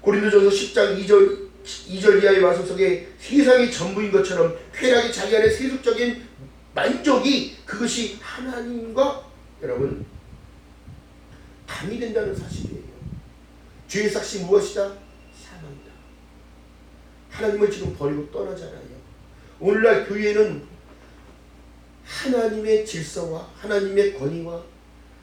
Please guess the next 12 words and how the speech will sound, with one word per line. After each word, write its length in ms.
하나님을 580
높이기 500
위한 300
일들로 680
하나님이 560
예수 320
그리스도께서 540
이 140
땅에 180
남겨주신 720
그리스도의 360
머리요 520